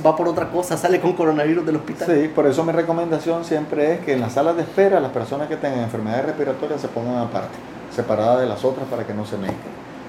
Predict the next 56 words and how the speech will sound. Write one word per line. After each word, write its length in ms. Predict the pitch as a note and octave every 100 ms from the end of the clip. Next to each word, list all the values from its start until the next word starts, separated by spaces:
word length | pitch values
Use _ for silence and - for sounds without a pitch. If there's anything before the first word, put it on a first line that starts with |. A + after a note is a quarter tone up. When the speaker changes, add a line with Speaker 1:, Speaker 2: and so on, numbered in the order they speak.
| A#2+
Speaker 2:
Mira, 220 | B2+ C3+
y 80 | B2
si 80 | A#2
aquí 160 | A#2+
la 160 | C3 D3
cosa 200 | D3 A#2+
fuera 260 | A2+ A#2+
tan 140 | C3+ D3
grande, 400 | C#3 C3+ E3 C#3
yo 160 | G#2+
imagino 480 | A2+ B2 A#2+ B2+ A#2+ - - - -
que 60 | A#2
el 40 |
Ministerio 460 | A#2 A2+ A#2 A2 A2
de 100 | A2+
Salud 320 | C3 B2 C#3+
definiría, 520 | C#3+ B2+ A#2+ G#2+ D3+
"Este 140 | B2+ A#2
hospital 320 | G#2 A#2 B2+
es 60 | B2+
solo 180 | D#3+
para 160 | B2+ C3+
esto, 180 | F#3+ - - - - - -
o 120 | A2
este 200 | G#2+ B2+
centro 300 | C3+ C3 C#3
es 60 | C#3
solo, 160 | D3+
solo 240 | D3+ D#3+ D#3+
para 160 | D3+
esto, 200 | F3+ A#2+
o 140 | A2+ A#2+
esta 220 | A#2+ D3
casa, 300 | D3 D3+ A#2+
pues, 120 | C#3+
que 60 | C3+
alquilamos 480 | B2 A2+ A2 D3+ B2+
va 60 |
a 20 |
ser 140 | A#2 B2
solamente 440 | B2 B2 A#2 A#2+
para 240 | B2 G2 D3
esto", 200 | F#3 - - - - - - -
¿verdad? 180 | B2 C#3+
Porque 300 | C3+ C3+ D3
tenés 260 | E3 C3+ A#2+
que 100 | B2+
separarlo. 520 | C3 B2+ G#2 F#2+ G2+
Eh, 880 | F#2+ - - - - - G#2+ F#2+ G#2
recordemos 520 | B2 B2 A#2+ B2+ D#3+
que 100 | D#3
todas 340 | A#2+ B2 C#3 D#3
las 120 | D3
unidades 400 | C#3+ C#3 C#3 C#3+
de 60 | C3
salud, 280 | B2+ C3+